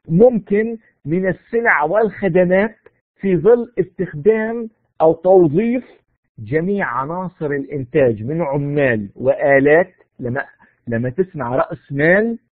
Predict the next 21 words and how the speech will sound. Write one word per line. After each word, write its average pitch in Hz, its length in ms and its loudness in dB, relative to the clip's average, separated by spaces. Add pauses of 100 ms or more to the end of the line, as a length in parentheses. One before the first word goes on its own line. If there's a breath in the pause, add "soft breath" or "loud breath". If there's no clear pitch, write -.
(240)
اعرف 180 320 0
إنها 156 480 -2
آلات، 135 280 -2 (120)
رأس 123 320 -8
المال 165 300 0
هو 160 140 2
الآلات، 143 560 2 (1500 soft breath)
من 160 200 -2
عمال 151 420 0
ورأس 135 400 -4
مال 185 360 -4 (220)
بأعلى 143 460 -2
كفاءة 151 680 -4 (380)
ممكنة. 123 520 -4 (380)
فلاحظ 160 520 -2
أنت، 131 360 -8 (420)
لاحظ 117 440 -2 (840)
هذا 170 240 -2
هو 165 100 0
منحنى. 170 460 -6 (380)
بدنا 156 340 -4